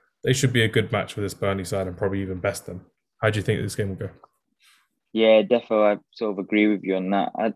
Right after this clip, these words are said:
Speaker 2: I think this might be the year that Burnley go down. I mean, that Maxwell Cornet, he, he looks quite good, but he's probably another one that's gonna get snapped up by another Prem team. But yeah, I don't know. I mean,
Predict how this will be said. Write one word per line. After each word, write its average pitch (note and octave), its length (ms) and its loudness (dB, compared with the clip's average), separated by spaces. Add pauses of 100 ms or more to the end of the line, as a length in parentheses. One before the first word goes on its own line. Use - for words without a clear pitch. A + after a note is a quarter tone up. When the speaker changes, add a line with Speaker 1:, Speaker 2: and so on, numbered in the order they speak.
Speaker 2:
I - 260 -12
think C3+ 180 4
this A#2 160 2
might A2+ 200 4
be G#2+ 80 4
the G2 80 4
year G2+ 220 6
that F2+ 180 2
Burnley G2 320 2
go F#2+ 180 0
down. F#2+ 400 -2
I - 40 -14
mean, G2 220 -10 (560)
that A2+ 140 4 (240)
Maxwell A2 460 2
Cornet, G#2+ 420 2
he, G#2 200 0 (120)
he B2 140 2
looks A2 180 2
quite G#2 300 2
good, G#2 240 0
but G#2 100 2
he's G#2 140 0
probably G#2+ 240 -2
another G#2+ 220 -2
one G#2 120 -4
that's F#2+ 140 -8
gonna G2+ 240 -4
get - 220 0
snapped - 340 -4
up F#2 160 -2
by F#2 100 4
another G2 320 0
Prem F#2+ 300 -4
team. F#2+ 240 -2 (1080)
But B2+ 80 8
yeah, C3+ 340 8
I - 60 -14 (480)
don't A2 120 4
know. B2 220 4
I A#2 100 4
mean, A2+ 400 2